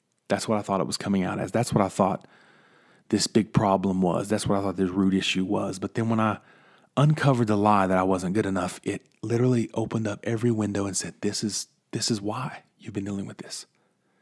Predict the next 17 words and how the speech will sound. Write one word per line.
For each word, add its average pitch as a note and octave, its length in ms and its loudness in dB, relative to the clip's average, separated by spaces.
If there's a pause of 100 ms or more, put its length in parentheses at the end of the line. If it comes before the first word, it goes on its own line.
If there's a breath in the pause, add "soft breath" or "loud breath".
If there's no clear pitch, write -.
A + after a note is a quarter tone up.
(580 loud breath)
And D3 160 4
not D3 140 6
only D#3+ 300 6
does C3+ 180 4
it - 240 2 (880)
deal A2+ 220 6
with G#2+ 180 0
that A#2+ 400 0
big C#3+ 220 4
sin, G2 420 0 (360 loud breath)
but B2 100 4
it A#2+ 60 4
also C#3 580 6 (800)
illuminates B2 560 4
the - 100 -2
smaller A#2+ 400 4
sins - 460 -4